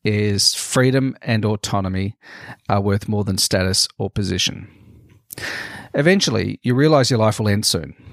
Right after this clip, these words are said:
and that you're spending way too much of it away from your family. People weren't designed to live this way. It's an invention of the Industrial Revolution, itself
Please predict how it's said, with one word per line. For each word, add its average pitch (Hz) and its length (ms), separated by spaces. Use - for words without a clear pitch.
and 117 180
that 123 160
you're 123 60
spending 117 420
way 127 180
too 127 180
much 104 260
of 101 100
it 101 100
away 98 260
from 98 180
your 90 80
family. 92 460
People 175 240
weren't 143 160
designed 110 340
to 95 60
live 95 140
this 98 200
way. 82 260
It's 143 160
an 143 80
invention 139 420
of 110 120
the 113 80
Industrial 107 420
Revolution, 104 800
itself 135 640